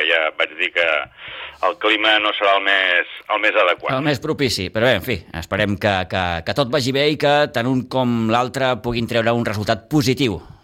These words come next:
Speaker 2: eh, tant amb l'Amposta com amb el Castellví de la Marca. Què més tenim, Isidre?
Speaker 1: Pues mira, continuarem pels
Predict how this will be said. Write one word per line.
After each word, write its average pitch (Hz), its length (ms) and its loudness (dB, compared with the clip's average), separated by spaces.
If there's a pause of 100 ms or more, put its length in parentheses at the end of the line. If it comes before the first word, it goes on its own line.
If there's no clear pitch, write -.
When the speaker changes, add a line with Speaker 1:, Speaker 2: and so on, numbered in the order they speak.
Speaker 2:
eh, 78 280 -8
tant 82 200 -4
amb 85 140 -2
l'Amposta 107 400 0
com 101 180 2
amb 95 160 2
el 95 80 -2
Castellví 104 400 0
de 95 140 0
la 80 80 -4
Marca. - 260 -14 (640)
Què 160 160 2
més 170 140 0
tenim, 120 340 2 (240)
Isidre? 120 240 2
Speaker 1:
Pues 113 160 4
mira, 101 140 4 (180)
continuarem 101 560 0
pels 104 240 2